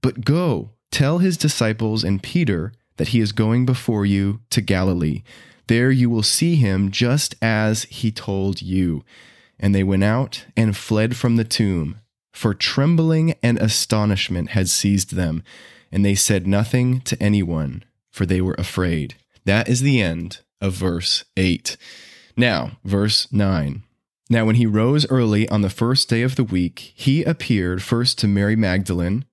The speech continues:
from whom he had cast out seven demons. She went and told those who had been with him, as they mourned and wept. But when they heard that he was alive and had been seen by her,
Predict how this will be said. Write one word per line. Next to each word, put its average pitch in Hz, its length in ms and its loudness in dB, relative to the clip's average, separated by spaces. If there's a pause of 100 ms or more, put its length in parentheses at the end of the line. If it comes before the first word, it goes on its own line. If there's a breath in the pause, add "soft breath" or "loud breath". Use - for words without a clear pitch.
(140)
from 139 300 0
whom 110 300 2
he 110 100 4
had 98 180 2
cast 98 440 -2
out 90 180 -4
seven 98 380 0
demons. 95 560 -2 (580 loud breath)
She - 240 0
went 180 240 0
and 131 180 2
told 165 440 0
those 95 400 0
who 113 100 2
had 104 220 0
been 98 240 0
with 123 220 0
him, 92 340 -4 (340)
as 98 140 -2
they 98 120 2
mourned 101 600 0 (180)
and 101 160 0
wept. 90 400 -4 (760 soft breath)
But 117 140 0
when 135 140 4
they 127 80 2
heard 135 640 -2
that - 200 -4
he 156 140 2
was 170 180 0
alive 107 840 -4 (160)
and 120 120 2
had 123 220 2
been 110 200 2
seen 170 580 0
by 131 260 0
her, 107 540 -4